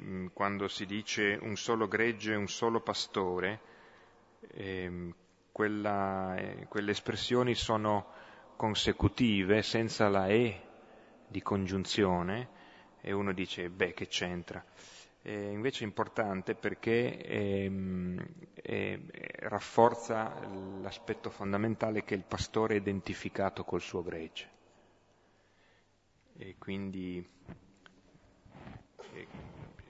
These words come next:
è sempre importante, ecco, che questo testo ci aiuta, ehm,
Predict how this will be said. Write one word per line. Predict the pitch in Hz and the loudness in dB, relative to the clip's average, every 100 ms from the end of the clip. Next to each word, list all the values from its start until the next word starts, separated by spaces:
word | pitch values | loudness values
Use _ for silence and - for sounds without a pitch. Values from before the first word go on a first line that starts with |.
| - | -18
è | - | -14
sempre | - 101 98 | -12 -10 -8
importante, | 95 95 92 98 95 92 104 95 | -4 -2 -2 0 0 0 -2 -2
ecco, | - 92 | -2 -6
che | - 92 - - - - _ | -2 -4 -6 -20 -20 -20 _
questo | - 95 - 101 | -6 -6 -4 -6
testo | - 101 - 104 | 0 0 2 -2
ci | - 107 | -2 -2
aiuta, | 95 101 110 110 - 107 101 104 | 0 0 0 0 2 4 4 0
ehm, | - 95 92 92 90 90 | -6 -6 -6 -6 -6 -8